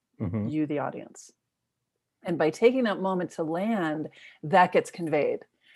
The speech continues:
Speaker 2: The audience kinda settles. Like, if I just roll in and start talking and then roll out, they, they don't quite settle. But when I take that moment to land, I can
Speaker 1: Mm-hmm.
Speaker 2: feel the audience just sink in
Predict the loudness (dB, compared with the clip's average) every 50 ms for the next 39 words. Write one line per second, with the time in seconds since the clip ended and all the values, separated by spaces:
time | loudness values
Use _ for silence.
0 | _ -4 0 4 4 6 6 4 2 0 -2 -4 -6 -6 -6 -6 -6 -8 -8 -2
1 | 2 2 2 2 2 0 0 0 -2 -4 -6 -12 -18 -18 -20 -20 _ _ _ _
2 | _ _ _ _ -6 -2 2 4 4 4 4 4 2 2 2 2 4 8 8 10
3 | 10 10 10 10 10 10 10 12 10 10 10 8 4 2 0 0 0 0 0 0
4 | 0 2 2 2 2 2 2 0 0 2 0 0 0 0 2 4 4 6 6 6
5 | 6 6 6 6 6 4 2 2 2 4 4 6 4 4 2 -2 -18 -20 -20 _
6 | _ -4 0 2 2 2 2 0 -4 -4 -4 -6 -10 -8 -6 -8 -8 -6 -8 -6
7 | -4 -4 -4 -4 -4 -6 -6 -6 -6 -6 -8 -8 -10 -14 -14 -8 -6 -6 -6 -4
8 | -6 -6 -6 -6 -6 -8 -8 -8 -8 -6 -6 -4 -4 -6 -4 -4 -4 -4 -4 -4
9 | -6 -8 -8 -12 -12 -14 -16 -18 _ _ -20 -20 -12 -4 -2 0 0 0 0 -2
10 | -4 -6 -10 -10 -8 -6 -4 -2 -2 -2 -2 -2 -2 -2 -4 -4 -8 -10 -8 -4
11 | -4 -4 -4 -4 -8 -10 -12 -10 -8 -8 -8 -8 -8 -16 _ _ -20 -16 -12 -10
12 | -10 -6 -6 -8 -8 -8 -12 -16